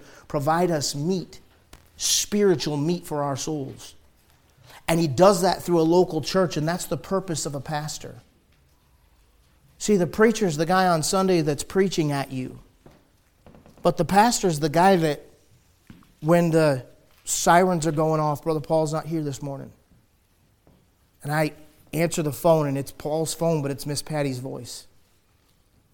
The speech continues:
And they're in the ambulance on the way to the hospital, and he's having a heart attack. He had a widowmaker. Or when I get the call, and this biker on the other end of the phone is, "Preacher,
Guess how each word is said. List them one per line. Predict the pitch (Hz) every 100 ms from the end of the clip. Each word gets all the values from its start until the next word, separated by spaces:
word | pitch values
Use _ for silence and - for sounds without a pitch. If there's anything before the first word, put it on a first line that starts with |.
| _ _
And | 139 135
they're | 156 165
in | 156
the | 143
ambulance | 160 156 143 131
on | 143 147
the | 143
way | 147
to | 135
the | 123
hospital, | 139 143 - 139 127
and | 120
he's | 190 220
having | 226 226
a | 220
heart | 220 220 220
attack. | 214 196 143
He | 147
had | 143
a | 135
widowmaker. | 139 135 131 120 - 120 _ _ _ _ _ _ _ _ _ _ _ _ _ _ _
Or | 135
when | 151
I | 170
get | 170
the | 143
call, | - 165 160 147
and |
this | 147 135 - - _ _ _ _ _ _ _ _ _ _ _ -
biker | 135 156 151 147
on | 139
the | 139
other | 147 147
end | 143 143
of |
the | 127
phone | 147 147 139
is, |
"Preacher, | 110 - - - 92 -